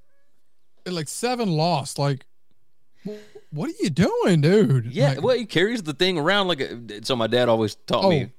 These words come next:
Speaker 2: you, you don't
Speaker 1: Yeah.
Speaker 2: hold the football like you hold a loaf of bread. Like, you better, <laughs> you better cradle that thing and make sure you got it tight in there.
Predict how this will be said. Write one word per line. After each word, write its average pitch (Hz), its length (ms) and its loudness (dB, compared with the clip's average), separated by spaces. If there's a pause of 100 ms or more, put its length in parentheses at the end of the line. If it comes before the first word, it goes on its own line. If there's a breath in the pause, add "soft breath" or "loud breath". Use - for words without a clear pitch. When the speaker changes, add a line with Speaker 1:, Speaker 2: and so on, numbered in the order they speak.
(480)
Speaker 2:
you, 107 300 -4
you 101 340 -8
don't 123 240 0
Speaker 1:
Yeah. - 60 -6
Speaker 2:
hold 127 220 2
the 113 60 2
football 104 420 2
like 104 180 -2
you 110 60 2
hold 117 180 0
a - 20 0
loaf 107 260 0
of 107 80 -8
bread. 98 400 -4 (500)
Like, 117 200 -8
you 127 80 2
better, 151 300 0 (100)
<laughs> - 80 -12
you 165 100 0
better - 380 -4
cradle 165 600 -2
that 165 200 0
thing 156 260 -4
and 127 60 -4
make 139 160 -2
sure 151 140 -4
you 139 100 -6
got 143 160 -2
it 131 140 -8
tight 147 280 -4
in 147 120 -4
there. 131 320 -2